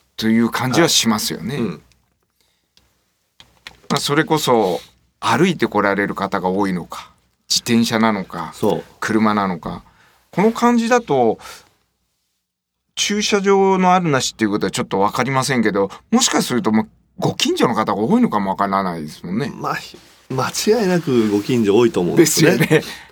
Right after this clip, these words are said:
Speaker 1: はい。
Speaker 2: そうすると、適切な新規事業の参入の仕方みたいな形でお話ししたかと思いますけども、
Speaker 1: はい。
Speaker 2: 商品はそのままであったとしても、
Speaker 1: ええ。
Speaker 2: 例えばそのやり方を変えてみるということで、
Speaker 1: ええ。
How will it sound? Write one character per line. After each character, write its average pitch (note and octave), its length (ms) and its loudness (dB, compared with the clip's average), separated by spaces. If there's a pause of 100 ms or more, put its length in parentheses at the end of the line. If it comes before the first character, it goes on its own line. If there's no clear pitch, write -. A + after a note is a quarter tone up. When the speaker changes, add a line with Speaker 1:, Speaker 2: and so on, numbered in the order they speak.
Speaker 1:
は A2 200 0
い。 F#2 60 -12 (240)
Speaker 2:
そ - 200 0
う A3+ 40 -2
す A3+ 100 0
る A3 80 0
と、 F3+ 400 4
適 - 300 -10
切 D#3+ 280 -2
な D#3 140 2
新 D3+ 240 0
規 D3 180 -4
事 D3+ 140 -2
業 C#3 160 4
の G2+ 120 2
参 G#2+ 340 0
入 G#2+ 140 -2
の G#2 220 -2
仕 - 120 -10
方 G2+ 320 -6
み G2 100 -6
た E2 100 -6
い - 20 -6
な E2 80 -8
形 F2+ 320 -10
で F2 80 -4
お - 80 -4
話 G2 380 -6
し - 40 -10
し - 40 -10
た G2+ 100 -2
か F2+ 140 -6
と - 100 -10
思 F2 180 -6
い F#2 40 -6
ま F#2+ 140 -6
す - 120 -12
け - 120 -8
ど - 80 -20
も、 F2 360 -8
Speaker 1:
は - 140 -4
い。 - 120 -12 (300)
Speaker 2:
商 - 240 0
品 C#3+ 180 4
は F#2+ 100 2
そ G2 140 -4
の G2 100 -2
ま G2 120 0
ま G2 120 2
で F2 100 -2
あ F2 40 -4
っ F2 40 -10
た - 160 -8
と C#2 100 -8
し - 100 -12
て A#1 80 -10
も、 E2+ 340 -6
Speaker 1:
え G2 340 -2
え。 - 120 -20 (600)
Speaker 2:
例 G3+ 120 2
え D#3+ 60 2
ば G#2+ 120 -2
そ G2+ 160 -4
の F#2 260 -2
や G2+ 140 -2
り A#2 120 -2
方 B2 280 -4
を A#2+ 160 0
変 A#2+ 220 -4
え A#2 60 0
て A#2 120 -2
み A2+ 100 2
る F#2+ 140 -4
と - 100 -16
い G#1+ 80 -8
う A#1+ 60 -8
こ - 100 -10
と - 120 -14
で、 G2 400 0
Speaker 1:
え G#2+ 60 0
え。 F#2 120 -6